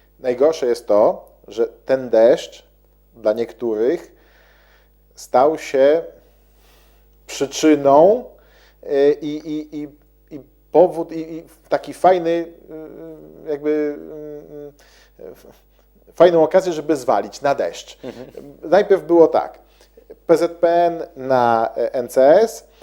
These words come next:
Speaker 1: N C S na delegat fifa, delegat fifa na ministerstwo,
Speaker 2: A
Speaker 1: ministerstwo
Speaker 2: później
Speaker 1: na
Speaker 2: wszyscy
Speaker 1: P Z P N.
Speaker 2: a wszyscy na końcu na pogodę zwalą.
Speaker 1: Tak, a potem to było takie, takie, y,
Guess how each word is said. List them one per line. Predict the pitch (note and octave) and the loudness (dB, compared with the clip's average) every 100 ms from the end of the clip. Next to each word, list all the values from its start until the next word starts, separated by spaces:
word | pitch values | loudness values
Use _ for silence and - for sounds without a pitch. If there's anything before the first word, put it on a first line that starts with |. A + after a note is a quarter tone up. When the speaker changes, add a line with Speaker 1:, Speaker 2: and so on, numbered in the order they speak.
| - - | -20 -4
Speaker 1:
N | D3+ C#3+ | -4 0
C | D3 D3+ | 6 6
S | D3+ | 6
na | C3+ | 2
delegat | A#2 A#2+ A#2 - | 2 4 4 0
fifa, | - F3+ - G#3+ | -4 -4 4 4
delegat | D3+ C#3+ C3+ | 6 4 2
fifa | - D3 B2+ | 0 -2 -2
na | A#2 | -2
ministerstwo, | A2+ A2 E3 F3 F#3 | -6 -4 2 2 0
Speaker 2:
A | F3 | -4
Speaker 1:
ministerstwo | C3 B2 C#3+ | -4 0 0
Speaker 2:
później | D3+ C3+ | 2 2
Speaker 1:
na | |
Speaker 2:
wszyscy | B2+ C3 C3+ | 2 4 4
Speaker 1:
P | D3 | 6
Z | |
P | C3+ | 6
N. | C#3+ A3 | 6 4
Speaker 2:
a | |
wszyscy | E3+ D#3+ | 0 -6
na | E3 | -4
końcu | E3 E3+ D3+ | -4 -4 -4
na | |
pogodę | C#3+ D3+ C#3+ A2+ | -2 0 0 0
zwalą. | G2+ G2+ G2+ - | -4 -6 -6 0
Speaker 1:
Tak, | E4+ F#4 C4 D3 G2+ G2 A#2 - | 2 2 4 2 2 -4 -6 -6
a | |
potem | E3 D4+ D4 B3 | -4 -4 -4 -4
to | G#3 | 0
było | G3+ G3+ | 2 2
takie, | F#3 - E3 | 0 -4 -4
takie, | E3 D3 C#3+ | -2 0 4
y, | C3+ B2 | 4 4